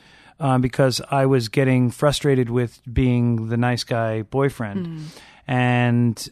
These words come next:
Speaker 1: uh, one of the first asshole parts that I started,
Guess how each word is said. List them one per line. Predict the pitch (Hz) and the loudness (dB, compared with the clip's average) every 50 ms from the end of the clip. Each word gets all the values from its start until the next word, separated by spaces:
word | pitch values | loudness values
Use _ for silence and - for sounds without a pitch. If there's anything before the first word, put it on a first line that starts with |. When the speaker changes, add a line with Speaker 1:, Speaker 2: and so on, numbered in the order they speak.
| - _ | -12 _
Speaker 1:
uh, | 135 123 120 120 | -4 -4 -2 -2
one | 120 135 135 | 0 0 0
of | 127 | 2
the | 120 120 | 0 -4
first | - - - - - - - - 147 143 147 139 - - - 147 | -6 -10 -18 -20 -20 -20 -4 0 2 4 4 2 0 -6 -8 -4
asshole | 139 131 123 - - 131 120 113 | -2 -2 -2 -2 -2 -4 -4 -4
parts | - - 139 135 131 - - | -2 0 2 2 2 0 -2
that | - 127 120 | -4 -2 -2
I | 117 117 117 117 113 - - _ _ | 0 0 -2 -2 -4 -6 -12 _ _
started, | - - - - - 135 123 123 117 117 | -12 -12 -8 -2 0 0 0 0 -2 -6